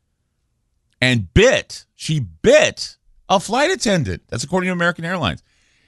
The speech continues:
There was also that story a while back, if you remember, a woman was on, I think, a Southwestern plane, and the stewardess actually was telling the, or the flight attendant, they call them flight attendants now, the flight attendant was telling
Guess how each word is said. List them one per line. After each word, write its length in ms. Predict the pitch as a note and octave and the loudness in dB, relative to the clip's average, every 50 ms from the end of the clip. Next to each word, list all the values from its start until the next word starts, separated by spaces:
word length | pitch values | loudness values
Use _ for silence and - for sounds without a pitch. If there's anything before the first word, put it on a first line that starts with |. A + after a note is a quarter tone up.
| _ _ | _ _
There 80 | F3 | 0
was 120 | F#3 E3+ G#3+ | 2 2 4
also 260 | C4 D4+ D4 C#4+ B3 | 2 2 2 2 0
that 140 | G#3 D#3+ B2+ | 0 0 0
story 300 | - - F3 D#3 D#3 D3 | -4 -4 0 2 4 4
a 60 | C#3 | 4
while 220 | C3+ C#3+ C#3 C3+ | 4 4 2 2
back, 260 | A2+ C3 C3 C3 - | 2 2 0 0 -2
if 80 | B2+ G#2+ | -4 -6
you 100 | A#2+ A#2+ | -6 -4
remember, 300 | A#2+ B2+ C3 B2+ C3 B2+ | -2 0 0 0 2 2
a 60 | A#2 A2+ | 0 0
woman 520 | A#2 B2+ C#3+ D#3 F3 F#3 F#3 F3+ D#3 B2+ | 2 2 2 2 2 0 -4 -6 -10 -8
was 160 | - C3+ A#2+ B2+ | -6 -4 -2 0
on, 160 | C3+ B2+ B2 | 0 0 0
I 60 | B2 | -2
think, 160 | A2+ C3+ A2 | -4 -6 -6
a 40 | G#2+ | -6
Southwestern 720 | - - C#3+ C#3 D3 - A2 G#2 A2+ - - - G#2+ F2 | -2 0 0 0 0 0 -2 -2 -2 -2 -2 -4 -4 -4
plane, 460 | - - E2+ C2+ G1+ G1+ G1+ G1+ - - _ _ _ _ _ _ _ _ _ _ _ _ _ _ _ _ _ _ _ _ _ _ _ _ _ _ _ _ _ _ _ _ _ | -4 -4 -6 -6 -6 -8 -10 -14 -16 -18 _ _ _ _ _ _ _ _ _ _ _ _ _ _ _ _ _ _ _ _ _ _ _ _ _ _ _ _ _ _ _ _ _
and 560 | B2 B2+ B2+ B2+ B2+ B2+ B2 B2 B2 A2+ - - _ _ | 0 0 2 2 2 2 2 2 0 0 -2 -6 _ _
the 80 | - A#2 | -2 0
stewardess 880 | - - - F#3 G3+ B3 A#3+ F#3+ C3 G2 G2 G#2+ A2+ - - - - - _ _ _ _ _ _ _ _ _ - | 0 0 0 0 0 2 2 2 2 2 0 0 -4 -6 -8 -10 -10 -14 _ _ _ _ _ _ _ _ _ -4
actually 640 | - - - - - - E3+ D#3+ D3 C3 A#2+ A#2 - _ _ _ _ _ _ _ | -2 -2 -2 -4 -6 -6 -4 -2 -2 -2 -2 -2 -6 _ _ _ _ _ _ _
was 220 | - B2 A#2+ A2+ - | -2 0 0 0 0
telling 560 | - - D#3+ D#3+ E3 D#3+ D#3 D3+ D3 C3+ - _ _ _ _ _ | 0 2 2 2 2 0 -2 -2 -6 -8 -12 _ _ _ _ _
the, 500 | G2 F#2+ G#2 A#2 A2 G#2 G2+ G2+ F#2+ E2+ - _ _ _ _ _ _ | -8 -4 -2 -2 0 0 -2 -4 -6 -8 -12 _ _ _ _ _ _
or 100 | F#2+ F2+ | -4 -4
the 60 | F2 | -4
flight 280 | - - A2+ A2+ A2 F#2+ | -4 -2 0 0 0 0
attendant, 380 | E2 - - D2+ C#2+ D#2 F2 | -2 -6 -8 -10 -8 -10 -10
they 80 | F2+ E2 | -12 -8
call 140 | - F2+ E2+ | -8 -8 -8
them 80 | D#2+ | -6
flight 200 | E2 F2+ E2 E2 | -4 -2 -2 -2
attendants 320 | E2 D#2 D2+ C#2+ C#2 - - | -2 -6 -8 -12 -12 -14 -14
now, 160 | C2 D2 - _ _ _ _ _ _ _ _ _ | -16 -16 -16 _ _ _ _ _ _ _ _ _
the 80 | - A2+ | -4 -4
flight 280 | - - F3+ G#3+ B3+ B3+ | -2 0 0 2 2 2
attendant 440 | G#3+ - - D3+ C3+ B2+ B2 - | 0 0 -2 -2 0 0 -2 -2
was 140 | - A#2+ - | -2 -4 -4
telling 500 | - - D3 C#3+ C#3+ D3 D3 C#3+ D3 C#3+ | -2 -2 0 0 0 0 -2 -2 -4 -8